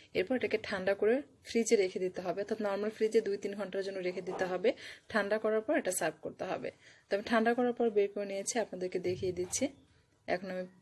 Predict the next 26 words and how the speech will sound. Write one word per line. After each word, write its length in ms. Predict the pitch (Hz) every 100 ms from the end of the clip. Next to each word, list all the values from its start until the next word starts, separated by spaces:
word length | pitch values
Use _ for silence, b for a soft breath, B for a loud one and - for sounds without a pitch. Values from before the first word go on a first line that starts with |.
| - _ 175
মোল্ড 260 | 180 180
আউট 200 | 170 165
করব। 320 | - 165 185 302 - _ _ _ _ _ _ _ _ _ _ _ _ - - - - _ _ _ _ _ _ _ - - _ _ _ _ _ _ _ _ _ - B B B -
তো 80 | 196
দেখুন 240 | 220 254
কতটা 360 | 233 233 254 269
সুন্দর 400 | - 233 233 220
হয়েছে, 320 | 185 165 -
এটা 120 | 208
খেতে 340 | 208 233 269
ভীষণ 340 | 262 220 226 214
মজার। 320 | 180 170 185 311 b b b b
আপনারা 300 | 175 196 190
ঘরে 300 | 185 196 196
অন্তত 280 | 190 185 -
একবার 340 | 170 180 185
ট্রাই 240 | - 175 175
করে 220 | 185 175
দেখবেন, 380 | 170 170 220 262
আমার 240 | 180 170
বিশ্বাস 380 | 175 175 247 214
আপনাদের 280 | 180 175 175
কাছে 220 | 190 208
খুবই 260 | - 208
ভালো 220 | 196 170 165
লাগবে। 360 | 160 151 -